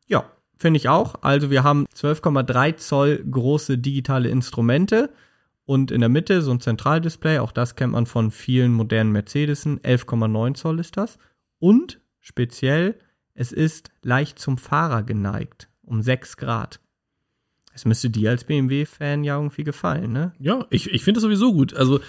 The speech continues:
Speaker 1: <laughs>
Speaker 2: ich war ja auch nie großer Freund von diesen freistehenden Displays immer obendrauf so auf der Konsole. Und ich find ganz schön, dass es wieder ein bisschen nach unten gewandert ist.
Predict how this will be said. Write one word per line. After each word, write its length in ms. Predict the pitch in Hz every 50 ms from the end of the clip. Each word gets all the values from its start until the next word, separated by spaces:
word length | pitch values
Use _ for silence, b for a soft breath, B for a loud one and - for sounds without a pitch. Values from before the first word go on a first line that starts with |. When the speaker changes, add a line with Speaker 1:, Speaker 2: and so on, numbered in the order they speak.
| - 180
Speaker 1:
<laughs> 180 | - - 392
Speaker 2:
ich 160 | 320 139 - -
war 140 | 165 170
ja 80 | 170 165
auch 160 | 156 - -
nie 240 | 131 143 170 202 220
großer 340 | 180 165 175 170 - 175 143
Freund 360 | - - 156 156 165 170 160
von 220 | - - 131 131
diesen 340 | 127 131 127 127 127 123 113
freistehenden 680 | - - - 135 143 170 160 - - 156 151 147 143 131
Displays 480 | 143 156 - - - 165 170 180 175 -
immer 220 | 160 131 127 131
obendrauf 600 | 151 139 127 117 120 117 120 117 123 156 185 -
so 180 | - - 202 190
auf 120 | 196 175 -
der 100 | 180 170
Konsole. 460 | - 170 175 165 180 185 202 202 202
Und 260 | 185 147 135 127 -
ich 120 | - - -
find 200 | - 147 143 131
ganz 160 | 143 120 -
schön, 180 | - 175 185 151
dass 120 | 120 110
es 120 | 110 107
wieder 140 | 120 117 113
ein 20 | 110
bisschen 200 | 113 - 127 113
nach 80 | 107
unten 240 | 131 151 180 151 131
gewandert 400 | 113 101 110 104 101 104 104 -
ist. 260 | - 175 - - -